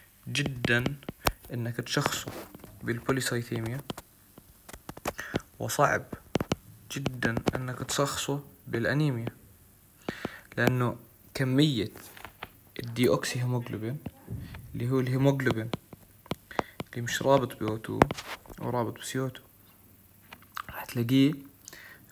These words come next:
آه، قليل كثير بالانيميا، فما بت-، تقدر انك تشوف الزراق هون، بس بتلاقيه مثلًا بالبوليسايثيميا كثير سهل انك تلاقي الزراق.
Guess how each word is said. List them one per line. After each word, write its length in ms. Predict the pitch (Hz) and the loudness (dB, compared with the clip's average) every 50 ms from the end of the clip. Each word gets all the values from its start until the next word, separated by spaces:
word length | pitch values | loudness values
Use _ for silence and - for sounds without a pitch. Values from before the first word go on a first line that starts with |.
| - - - - | -20 -20 -10 -6
آه، 720 | - 110 110 110 107 107 107 104 104 104 104 - - - - - - - - - - - - - | -4 -2 -2 -2 -2 -2 -4 -4 -4 -6 -8 -8 -10 -12 -14 -16 -20 -20 -20 -20 -20 -20 -10 -2
قليل 520 | - 135 127 135 151 156 139 107 101 - - - - - | 2 6 8 8 10 10 8 6 4 0 -8 -14 -12 -8
كثير 460 | - - - 151 143 131 113 - - - - | -6 -2 2 4 6 6 4 2 0 -4 -2
بالانيميا، 600 | 120 113 - - 110 110 110 104 101 104 117 143 - - - - - - - - - - - - - | -2 0 0 0 0 0 0 -2 -2 -4 -4 -6 -8 -12 -10 -6 -4 -4 -4 -6 -12 -20 -20 -20 -18
فما 600 | - - - 135 123 127 147 175 190 190 190 180 170 | -12 -4 0 2 4 8 8 10 10 12 10 10 8
بت-، 800 | - - - - - - - - - - - - - - - - | 6 2 -6 -14 -18 -18 -16 -16 -16 -16 -14 -12 -12 -12 -6 0
تقدر 420 | - 175 156 151 139 135 131 - - | 2 2 4 6 4 4 4 2 -2
انك 260 | 131 131 131 120 - | -4 -4 -4 -4 -6
تشوف 420 | 131 - - - 160 160 - - | -6 -6 -4 -4 -2 -2 -4 -4
الزراق 540 | 123 117 113 123 127 127 139 135 120 113 - - - - - - - - - - - - - - - - - - - - - - | -4 -2 0 2 2 4 4 4 4 2 0 -6 -14 -18 -20 -20 -20 -20 -20 -20 -20 -20 -20 -20 -20 -20 -20 -20 -20 -20 -12 -6
هون، 200 | - 107 104 107 - - - - - - - - | -4 -4 -4 -4 -8 -12 -18 -20 -20 -16 -12 -4
بس 100 | - - | 0 0
بتلاقيه 420 | - - - - 139 143 160 165 | 0 2 2 2 4 6 8 8
مثلًا 280 | 147 147 139 147 135 127 | 6 6 4 2 0 0
بالبوليسايثيميا 840 | 127 - - - 151 151 156 151 - 143 139 143 165 165 160 156 | -2 -4 -2 0 2 4 4 6 4 4 4 4 4 4 2 2
كثير 240 | 151 - - 170 160 | 0 0 2 2 2
سهل 280 | 151 - - 127 120 117 | 2 2 0 0 0 -2
انك 240 | 113 113 113 110 | -2 -4 -6 -6
تلاقي 280 | - - 117 110 107 110 | -2 0 2 2 2 0
الزراق. 480 | 101 101 110 107 104 107 110 - - | -2 -2 -4 -4 -4 -6 -8 -12 -16